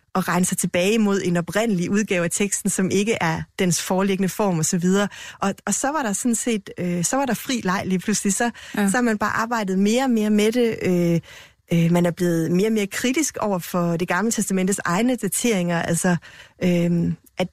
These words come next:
Speaker 1: dommertiden, som hvis man bare bruger Det Gamle Testamentets egen tidsregning, som måske skulle løbe fra tolv hundrede før vores tidsregning til omkring tusind,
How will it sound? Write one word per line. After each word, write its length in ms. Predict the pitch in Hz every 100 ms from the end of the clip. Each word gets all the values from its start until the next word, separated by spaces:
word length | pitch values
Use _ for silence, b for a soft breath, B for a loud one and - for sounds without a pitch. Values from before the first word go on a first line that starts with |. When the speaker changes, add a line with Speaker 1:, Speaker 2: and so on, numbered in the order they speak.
| -
Speaker 1:
dommertiden, 580 | 202 247 254 262 220 175
som 200 | 196 180
hvis 160 | 185
man 140 | 185 180
bare 200 | 185 214
bruger 200 | 208 208
Det 100 | 208
Gamle 180 | 185
Testamentets 420 | 214 202 196 185 180
egen 280 | 180 226
tidsregning, 580 | 240 240 226 185 175 185
som 120 | -
måske 280 | 175 165 226
skulle 260 | 196 190 180
løbe 120 | 202
fra 220 | - 165
tolv 300 | 160 - 202
hundrede 200 | 202 208
før 120 | 190 190
vores 200 | 175 175
tidsregning 460 | 208 190 175 180
til 100 | -
omkring 280 | 170 - 185
tusind, 420 | - 269 247 202